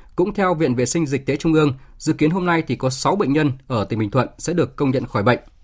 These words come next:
Trước đó, hôm qua, Bộ Y tế đã công bố thêm mười hai trường hợp được điều trị khỏi covid mười chín, trong đó có mười một bệnh nhân tại Bệnh viện Bệnh nhiệt đới Trung ương và một tại tỉnh Hải Dương.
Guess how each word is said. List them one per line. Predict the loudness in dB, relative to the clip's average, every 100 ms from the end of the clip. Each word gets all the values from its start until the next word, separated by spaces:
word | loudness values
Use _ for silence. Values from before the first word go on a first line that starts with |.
| -20 -20 -4
Trước | -2 2
đó, | 2
hôm | 2 0
qua, | 0 0
Bộ | 0
Y | -2
tế | 2 2 2
đã | -2
công | -2 0
bố | 0
thêm | 0 0 2
mười | 0
hai | 0 -2
trường | -2 0
hợp | 0 -2 -6
được | -2
điều | -2
trị | -2 -4
khỏi | -4 -4
covid | -4 -4 -2
mười | -2
chín, | 2 0 0 -4 -20 -8
trong | -4 -2
đó | 0 0
có | -2 -2
mười | 0 2
một | 2 2
bệnh | 0 0
nhân | 0 -2 -4
tại | -2
Bệnh | 0
viện | -2 -2 -4
Bệnh | -2
nhiệt | -2
đới | -2 -2
Trung | 0 2
ương | 4 2 -6
và | -4 -2
một | 2 0 0 -6
tại | -6
tỉnh | -4 -4
Hải | -2
Dương. | 2 2